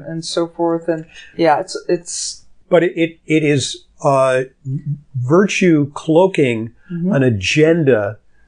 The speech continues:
Speaker 2: which is a de-, definitely a profit-making agenda.
Speaker 1: Absolutely.
Speaker 2: And, uh, and supported by a major medical journal,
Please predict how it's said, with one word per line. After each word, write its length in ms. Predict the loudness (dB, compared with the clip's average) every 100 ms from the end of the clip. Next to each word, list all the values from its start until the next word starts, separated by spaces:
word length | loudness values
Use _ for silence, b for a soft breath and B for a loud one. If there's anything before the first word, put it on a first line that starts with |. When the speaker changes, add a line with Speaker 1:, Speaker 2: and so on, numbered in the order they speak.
| -6
Speaker 2:
which 260 | 0 0 2
is 160 | 0
a 80 | 0
de-, 280 | 0 0 0 -4 -12 -2
definitely 360 | 0 2 0
a 40 | -2
profit-making 800 | -2 0 0 0 -2 -2 -2 -4
agenda. 540 | -2 0 0 0 -4 -8 -8
Speaker 1:
Absolutely. 520 | -6 -6 -6 -4 -2
Speaker 2:
And, 380 | -2 -2 0 0
uh, 320 | 0 0 -4 -6 -8 -8 -8 -10 -12 -10 -2
and 160 | 0
supported 420 | 0 2 2 2 2
by 180 | 0
a 80 | 2
major 340 | 2 0 0 2
medical 320 | 2 0 -4
journal, 500 | -2 0 0 -4